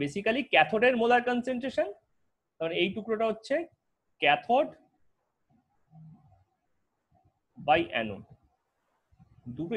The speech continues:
ইলেকট্রোডের মোলার কনসেন্ট্রেশনটাকে আমি এখানে লিখছি। And that is happening at any moment।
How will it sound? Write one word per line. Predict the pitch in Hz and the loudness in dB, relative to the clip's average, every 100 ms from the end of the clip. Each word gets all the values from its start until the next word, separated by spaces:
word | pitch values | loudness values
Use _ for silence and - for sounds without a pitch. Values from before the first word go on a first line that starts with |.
| 185 | -2
ইলেকট্রোডের | 170 185 196 240 | -2 -2 -2 0
মোলার | 165 180 180 | 2 2 2
কনসেন্ট্রেশনটাকে | 160 160 170 180 202 196 202 220 | -2 -2 -6 -2 -2 -2 0 0
আমি | 156 143 | 0 0
এখানে | 160 240 381 _ _ _ _ _ _ _ _ - 160 | 0 0 -2 _ _ _ _ _ _ _ _ -6 -4
লিখছি। | 202 - - - _ _ _ _ _ _ _ - | -4 -8 -20 -20 _ _ _ _ _ _ _ -2
And | 165 151 | 0 6
that | 156 214 254 | 6 6 0
is | 143 | 0
happening | 143 143 214 262 - 151 185 | 0 2 -2 -2 -4 4 6
at | 233 - 175 | 6 2 -4
any | 180 202 208 | -2 0 2
moment। | 262 180 | 4 4